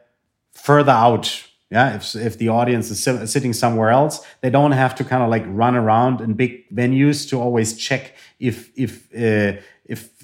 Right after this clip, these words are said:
kinda, like, the intention of the mix is still there, but it keeps it stable, so to say. And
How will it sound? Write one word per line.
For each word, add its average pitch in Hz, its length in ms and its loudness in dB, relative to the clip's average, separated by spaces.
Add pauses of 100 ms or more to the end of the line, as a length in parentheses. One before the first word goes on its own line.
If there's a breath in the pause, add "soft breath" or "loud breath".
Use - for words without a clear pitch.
(140)
kinda, 117 180 2
like, 101 220 -2
the 117 100 -2
intention 123 400 -2
of 117 140 -2
the 117 60 -2
mix 135 260 0
is 110 100 -4
still 117 260 0
there, 117 540 2 (180 loud breath)
but 113 200 0
it - 160 -12
keeps - 320 -8
it 98 140 -6
stable, 90 680 -2 (140)
so - 180 -10
to 82 120 -12
say. - 380 -14 (340 loud breath)
And 113 400 0